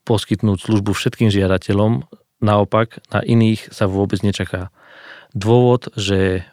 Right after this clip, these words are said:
občania väčšinou automaticky mieria na veľké pracoviská, spôsobujú, že viacerí sa v konkrétny deň nedostanú na po-, do poradia. Úplne opačná situácia je na malých pracoviskách, kde dostane žiadateľ rovnaké služby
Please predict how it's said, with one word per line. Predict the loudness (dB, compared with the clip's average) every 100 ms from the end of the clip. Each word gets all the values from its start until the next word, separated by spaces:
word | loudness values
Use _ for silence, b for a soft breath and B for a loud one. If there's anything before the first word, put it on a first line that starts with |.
| _
občania | -4 0 2 2
väčšinou | 2 0 0 2
automaticky | 2 0 -2 -4 -2
mieria | 2 2 2 2
na | 0
veľké | 0 0 0
pracoviská, | -2 -2 -2 -4 -4 -2 -2
spôsobujú, | -2 -4 -4 -2 0 0 2 0
že | 0
viacerí | 0 0 0 -2 0 -2 -6 B B B B B B
sa | -4 -4
v | 0
konkrétny | 0 0 0 0
deň | 2 2 2
nedostanú | 0 0 2
na | 0
po-, | -2 -4
do | -4 -4
poradia. | -2 -2 -2 -4 -6 _ _ _ _ _ _ _ -20 _
Úplne | -4 0 2 2
opačná | 2 0 -2
situácia | -4 -2 0 0 0 0 2
je | 2 0
na | -2 -2
malých | -2 -2
pracoviskách, | -2 0 -2 -2 0 -2 -2
kde | -2 -2
dostane | -2 0 0 0
žiadateľ | 2 2 2 0 -2
rovnaké | 0 0 0 0
služby | -4 -4 -4 -2 -2